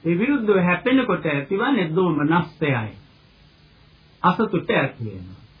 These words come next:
එතකොට අසතුට එක්කලා දෙකයි, දුක් වේදනාව එක්කලා එකක් තියෙනවා. තුනයි. අපි ලෝකුත්තර පැත්තක දාලා අසූ අටක්,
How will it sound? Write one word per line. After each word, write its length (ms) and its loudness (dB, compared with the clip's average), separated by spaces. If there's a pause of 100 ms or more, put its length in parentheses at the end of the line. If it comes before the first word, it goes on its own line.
(640)
එතකොට 340 -2
අසතුට 500 2
එක්කලා 380 0
දෙකයි, 680 0 (760)
දුක් 280 -4
වේදනාව 520 2
එක්කලා 320 -2
එකක් 400 0
තියෙනවා. 500 -8
තුනයි. 540 2 (920)
අපි 200 -2
ලෝකුත්තර 560 2
පැත්තක 420 -2
දාලා 320 0
අසූ 280 -2
අටක්, 340 -4